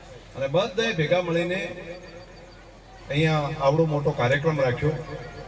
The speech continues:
વિઘ્નેશ્વરાય વરદાય સુરપ્રિયાય લંબોદરાય સકલાય જગતપિતાય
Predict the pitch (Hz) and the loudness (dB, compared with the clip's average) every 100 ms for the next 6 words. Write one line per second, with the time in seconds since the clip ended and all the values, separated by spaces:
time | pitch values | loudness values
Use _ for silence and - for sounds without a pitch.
0 | - - - - - - - - - - | -16 -18 -18 -18 -18 -18 -16 -14 -14 -6
1 | 117 131 147 165 160 160 143 147 156 151 | 0 4 6 4 4 2 4 6 4 2
2 | 139 139 143 147 147 143 139 143 - 135 | 2 4 4 4 2 0 0 0 0 2
3 | 131 135 135 135 131 131 135 131 123 131 | 4 4 4 2 0 0 -2 2 2 4
4 | 135 127 123 127 131 127 123 123 120 - | 4 2 -4 -2 0 0 0 0 0 -2
5 | 117 123 123 117 - | 0 2 2 0 -6